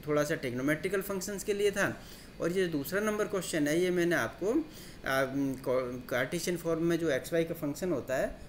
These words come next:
उसके लिए मैंने आपको, अ, निकाल करके बताया, उच्चिष्ट निम्निष्ट कैसे check करते हैं, ठीक है। तो ये एक तरीके से आपको practice हुई इन दोनों सवालों से।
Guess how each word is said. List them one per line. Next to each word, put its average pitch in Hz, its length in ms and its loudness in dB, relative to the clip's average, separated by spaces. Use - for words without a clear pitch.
उसके 233 240 -4
लिए 226 120 8
मैंने 220 240 2
आपको, 214 260 0
अ, 185 320 2
निकाल 185 380 2
करके 180 260 -2
बताया, 165 460 2
उच्चिष्ट 170 380 -4
निम्निष्ट 165 380 4
कैसे 127 240 0
check 175 280 -2
करते 165 280 0
हैं, 156 240 0
ठीक 214 160 -6
है। 320 120 4
तो 190 220 0
ये 190 440 4
एक 160 200 -2
तरीके 170 280 0
से 175 140 -2
आपको 165 340 0
practice 175 520 -2
हुई 208 160 0
इन 202 140 -2
दोनों 190 180 2
सवालों 170 380 2
से। 202 200 -2